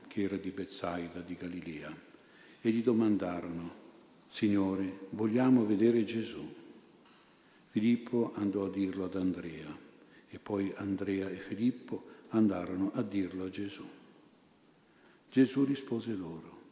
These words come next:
"È venuta l'ora che il Figlio dell'uomo sia glorificato. In verità, in verità io vi dico, se il chicco di grano caduto in terra non muore, rimane solo.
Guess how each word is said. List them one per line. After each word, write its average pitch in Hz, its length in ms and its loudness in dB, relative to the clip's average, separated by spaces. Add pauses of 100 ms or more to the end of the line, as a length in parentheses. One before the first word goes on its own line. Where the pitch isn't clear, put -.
(300)
"È 104 120 -4
venuta 104 420 2
l'ora 95 340 -4 (460)
che - 100 0
il 101 80 4
Figlio 107 240 0
dell'uomo 113 600 6
sia 110 260 0
glorificato. 107 920 -4 (840)
In 104 140 8
verità, 98 400 2
in 98 100 2
verità 95 380 -4
io 95 140 -4
vi 92 120 -4
dico, 101 420 -4 (320)
se - 180 2
il 110 100 2
chicco 113 340 0
di 101 120 -2
grano 95 580 -2
caduto 104 380 -4
in 92 120 2
terra 95 340 -4
non 92 220 -2
muore, 120 420 -2 (520)
rimane 113 400 6
solo. 120 500 -2